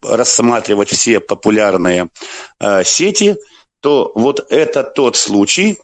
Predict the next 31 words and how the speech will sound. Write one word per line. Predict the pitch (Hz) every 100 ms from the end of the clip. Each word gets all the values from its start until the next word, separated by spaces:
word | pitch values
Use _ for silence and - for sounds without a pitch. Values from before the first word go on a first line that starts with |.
| _ - - _ -
это | - 127 139
та | - 143 185
сеть, | - 165 196 -
которая, | 135 139 120
в | 117
принципе, | 117 156 131 - - 110
претендует | 113 113 131 107 95 92 90
на | -
Darknet. | 143 160 165 180 190 196 - _ _ _ - - -
И | - 131
когда, | - 143 147 151 135 -
э, | 113 113 104 104
все | - - 139
кричат, | 123 127 - 123 -
что | - 107
в |
Darknet | 113 123 - 117 120 107
можно | 110 107 104
войти | 104 110 113 107
журналисты | 98 101 104 - 110
только | - 117 95
с | 104
помощью | - 120 107 92 95
специальных | - 113 - 113 90 90 87
браузеров, | 107 170 226 202 214 208 -
все | - - -
понятно. | - 147 113 110 104 98 95
Они | 127 202
имеют | 190 180 165 -
в | 160
виду | 127 151 139